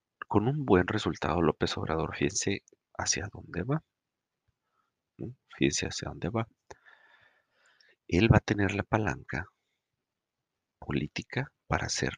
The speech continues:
lo que le dé la gana. Cuando digo lo que le dé la gana, fíjense lo que viene. En dos mil veintitrés va a haber cambio en los consejeros del ine. Este, imagínense que se ponga a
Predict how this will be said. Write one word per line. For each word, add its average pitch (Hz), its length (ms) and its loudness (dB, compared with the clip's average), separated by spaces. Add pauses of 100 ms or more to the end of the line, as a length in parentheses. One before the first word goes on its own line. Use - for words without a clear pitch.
lo 82 240 0
que - 160 -8
le - 100 -4
dé - 120 -6
la - 120 -4
gana. - 340 -10 (1200)
Cuando 71 280 -2
digo 107 200 6
lo 92 120 6
que - 160 -8
le 69 100 -2
dé 73 80 2
la 82 140 0
gana, 76 260 -2
fíjense - 420 -6
lo - 220 -10
que - 80 -16
viene. - 460 -14 (120)
En 71 100 -8
dos 73 180 -2
mil 90 220 -2
veintitrés 98 760 -2
va - 60 -6
a - 20 -6
haber - 180 -8
cambio - 380 -2
en - 60 0
los - 100 -8
consejeros - 800 -4 (680)
del 69 340 -2
ine. 85 440 -10 (1400)
Este, - 760 0 (520)
imagínense 82 520 -2
que - 140 -10
se - 140 -4
ponga 73 600 -2 (600)
a - 400 -6